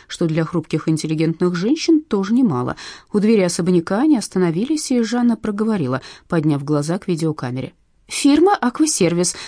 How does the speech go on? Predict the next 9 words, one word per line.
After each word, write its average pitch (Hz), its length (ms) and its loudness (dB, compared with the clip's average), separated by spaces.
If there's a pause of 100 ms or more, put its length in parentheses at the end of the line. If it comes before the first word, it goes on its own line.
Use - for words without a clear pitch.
доставка 262 560 0
питьевой 254 400 2
воды". 143 360 0 (800)
Щелкнул 139 420 -6
дистанционный 143 640 -4
замок, 147 400 -4
и 233 40 -2
дверь 190 240 -6
распахнулась. 143 680 -8